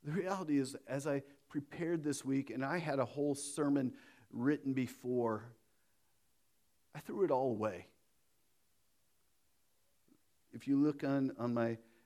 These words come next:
my Dropbox file, it says Incar-, O two Incarnation B. 'Cause the first one just didn't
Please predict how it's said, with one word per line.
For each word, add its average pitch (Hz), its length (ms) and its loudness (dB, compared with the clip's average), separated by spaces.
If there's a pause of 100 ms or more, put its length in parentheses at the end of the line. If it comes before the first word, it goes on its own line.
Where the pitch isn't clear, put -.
(200)
my 120 200 -2
Dropbox 127 680 0
file, 117 480 -2
it 120 100 -4
says 117 360 -6 (520)
Incar-, 120 400 -6 (280)
O 151 200 4
two 151 480 2
Incarnation 123 1000 -4 (260)
B. 117 400 -2 (1160)
'Cause 156 160 -6
the 147 60 -8
first - 300 -12
one 127 100 -4
just - 340 -10
didn't 117 280 -4